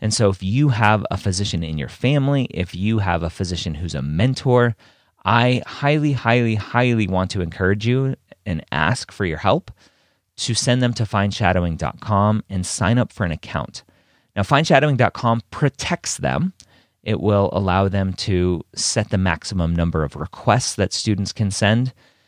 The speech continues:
It will allow them to deactivate their account if they go on vacation. It protects their, their kind of location if they're not available to be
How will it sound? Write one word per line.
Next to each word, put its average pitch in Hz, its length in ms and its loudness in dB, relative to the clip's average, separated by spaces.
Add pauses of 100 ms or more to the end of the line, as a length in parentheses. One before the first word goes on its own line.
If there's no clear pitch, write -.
(180)
It - 240 -4
will 85 360 -2
allow 87 320 -2
them 80 200 -6
to - 120 -6
deactivate 117 640 0
their 117 100 4
account 120 360 2
if 113 80 -4
they - 120 -6
go 76 100 -4
on 69 200 -4
vacation. 120 760 2 (360)
It - 240 -6
protects - 560 -6
their, 76 400 -2
their 78 200 -6
kind 82 200 -6
of 76 120 -8
location 123 720 -2 (380)
if - 240 -4
they're 82 160 -2
not 80 440 0
available 110 460 2
to - 220 -2
be 101 280 2